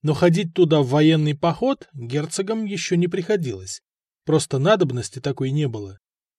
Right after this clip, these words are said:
И теперь любая лесная речушка, что несла свои воды в Дунай, вставала непреодолимым препятствием перед войском,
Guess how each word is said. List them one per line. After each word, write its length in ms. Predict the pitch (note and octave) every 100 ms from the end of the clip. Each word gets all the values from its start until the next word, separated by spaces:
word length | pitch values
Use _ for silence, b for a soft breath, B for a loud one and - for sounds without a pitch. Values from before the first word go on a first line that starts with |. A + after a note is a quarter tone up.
| _
И 120 | E3+
теперь 440 | E3 D3+ D#3+ D3 C#3+
любая 640 | E3+ E3 C#3+ C#3+ C3+ C3
лесная 540 | B2+ C#3+ - D#3+ D#3 D#3+
речушка, 640 | F3 E3+ B3+ - G#3+ F3+
что 200 | - -
несла 380 | F#3 F3+ - F3+
свои 280 | E3+ F3 F3
воды 340 | E3 E3 D#3
в 80 | C3+
Дунай, 460 | C3+ D#3 D#3 D3 C3+ _ _ _
вставала 560 | - - F3 G#3+ A3+ G3+
непреодолимым 880 | F#3 E3+ F3 E3 E3 E3 E3 D#3+ D#3
препятствием 800 | D#3 E3+ F#3+ - F3 D#3+ D3 -
перед 260 | D3+ C#3 B2+
войском, 480 | D#3+ G3+ - E3+